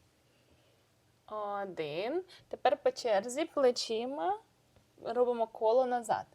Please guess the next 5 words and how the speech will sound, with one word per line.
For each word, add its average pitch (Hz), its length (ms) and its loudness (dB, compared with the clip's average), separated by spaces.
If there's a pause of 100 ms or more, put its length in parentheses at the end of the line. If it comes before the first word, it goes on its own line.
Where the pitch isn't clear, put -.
(1080)
Десять. 208 920 -2 (1900)
Дев'ять. 202 1200 -4 (1800)
Вісім. 202 880 -4 (2000)
Сім. 247 800 -4 (2000)
Шість. 285 800 -6